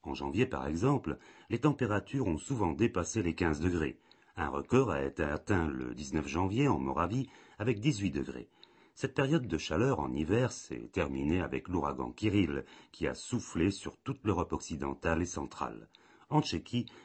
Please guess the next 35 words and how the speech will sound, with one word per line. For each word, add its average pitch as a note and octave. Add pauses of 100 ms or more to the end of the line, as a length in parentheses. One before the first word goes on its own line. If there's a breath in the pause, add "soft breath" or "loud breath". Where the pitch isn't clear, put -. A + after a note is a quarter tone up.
(100)
les A#2
vents G#2+
ont E2
atteint F#2
une C2+
vitesse D#2
de B1+
deux D#2+
cent E2+
neuf D#2+
kilomètres D2
heure C#3
au C2+
sommet F#2
des D#2
monts G#2+
des A2+
Géants, F2+ (400 loud breath)
mais D#2+
même C#3
en D#2+
plaine, B2+ (280 loud breath)
ils G2+
ont D#2+
souvent G2
dépassé G#2
les C#2+
cent B2
kilomètres B1+
heure. B1 (520 soft breath)
La G2
première D#3+
journée A#2+
tropicale, B2+ (220 loud breath)
donc D#2+